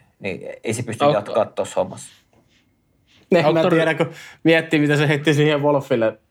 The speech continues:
Speaker 3: tota
Speaker 2: Mä olin, just mietin, kun oli ihan sama. Siis mi-, miettikääpä sitä oikeasti kääntyy niin päin, että kassi kattoo, että, ö, Mersu on tässä tavallaan niinku hyötyjä ja näin, elikkä mestaruus vaihtuu ja näin.
Speaker 1: Mm.
Speaker 2: Niin miettikää, miten idiootilta Masi näyttää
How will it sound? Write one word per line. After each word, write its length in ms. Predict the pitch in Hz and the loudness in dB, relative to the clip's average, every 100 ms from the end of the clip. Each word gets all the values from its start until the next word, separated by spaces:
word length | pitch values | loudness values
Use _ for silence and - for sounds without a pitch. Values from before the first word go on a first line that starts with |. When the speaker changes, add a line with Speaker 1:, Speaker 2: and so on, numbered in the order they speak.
| _ - | _ 0
Speaker 3:
tota 120 | 127 | 2
Speaker 2:
Mä 200 | 160 160 | 4 2
olin, 460 | 160 151 156 - _ _ 147 - | 0 0 -2 -4 _ _ -6 0
just 360 | 190 175 285 | 2 2 0
mietin, 360 | 151 143 131 135 | 2 2 2 2
kun 100 | 143 | 2
oli 120 | 143 | 2
ihan 240 | 175 165 151 | 2 2 2
sama. 260 | 147 147 | 0 0
Siis 140 | 139 151 | 0 -2
mi-, 100 | - | 0
miettikääpä 380 | 202 370 277 196 | -2 0 0 0
sitä 160 | 156 147 | 2 2
oikeasti 280 | 160 131 | 2 -2
kääntyy 380 | 120 143 120 131 | 0 0 2 0
niin 260 | 139 139 120 | 2 2 2
päin, 200 | 117 117 | 2 2
että 160 | 117 | 0
kassi 300 | 131 160 156 | 0 0 0
kattoo, 580 | 135 139 - - 123 120 - - _ | 0 0 -2 0 0 0 -8 -20 _
että, 600 | 123 120 - 120 113 - - _ _ _ _ _ _ _ _ - | -2 0 2 2 2 -4 -14 _ _ _ _ _ _ _ _ 0
ö, 520 | 104 117 120 120 101 - _ _ _ _ - | 2 4 2 2 -2 -6 _ _ _ _ -2
Mersu 420 | 156 175 135 139 | 2 2 2 0
on 120 | 113 | 2
tässä 240 | 123 117 117 | 2 0 -2
tavallaan 320 | 113 117 117 | 2 2 2
niinku 140 | 117 | 2
hyötyjä 400 | 117 123 107 95 | 2 2 2 0
ja 80 | 95 | 0
näin, 180 | 98 95 | 0 0
elikkä 260 | 120 120 131 | 0 0 2
mestaruus 440 | 135 127 117 107 | 0 0 -2 0
vaihtuu 320 | 110 104 - | 0 -2 -4
ja 60 | 104 | -2
näin. 200 | 104 110 - | 0 -2 -2
Speaker 1:
Mm. 180 | 135 120 - _ - | 0 0 -4 _ 0
Speaker 2:
Niin 120 | 147 | 2
miettikää, 440 | 220 226 190 143 | 2 0 0 0
miten 340 | 131 131 123 - | 0 -2 -2 -2
idiootilta 580 | 170 170 143 123 117 113 | 0 2 2 2 2 2
Masi 240 | 131 147 127 | 2 2 2
näyttää 360 | 113 - 117 | 0 0 0